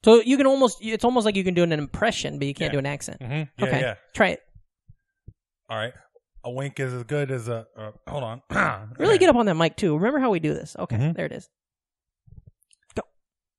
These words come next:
Speaker 2: Oh, damn it. Now I'm on the spot.
Speaker 1: That's fine. I, you're always
Speaker 2: All right,
Speaker 1: on the
Speaker 2: here we
Speaker 1: spot
Speaker 2: go.
Speaker 1: on this podcast.
Speaker 2: "One day, lad, this will all be yours." What? The curtains?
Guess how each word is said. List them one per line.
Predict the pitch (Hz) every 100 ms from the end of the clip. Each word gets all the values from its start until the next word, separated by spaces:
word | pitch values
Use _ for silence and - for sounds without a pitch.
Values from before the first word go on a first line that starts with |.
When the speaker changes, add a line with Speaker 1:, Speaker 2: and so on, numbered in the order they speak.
| -
Speaker 2:
Oh, | - - -
damn | 127 139
it. |
Now | 123 131
I'm | 131
on | 127
the | 113
spot. | - 147 117 _ -
Speaker 1:
That's | 269 392
fine. | 339 359
I, | 302
you're | 349 339 370 494
always | 508 381
Speaker 2:
All |
right, |
Speaker 1:
on | -
the |
Speaker 2:
here | -
we |
Speaker 1:
spot | 247 254
Speaker 2:
go. |
Speaker 1:
on | 226
this | 202
podcast. | 202 202 160 151 _ _ -
Speaker 2:
"One | 165 185
day, | 180 180
lad, | 180 185 180 165 135
this | 160 160
will | 143 131
all | 131 113
be | 117
yours." | 110 107 98 92 - - _ _ _
What? | 185 156 -
The | 196
curtains? | - 214 190 - 127 170 185 -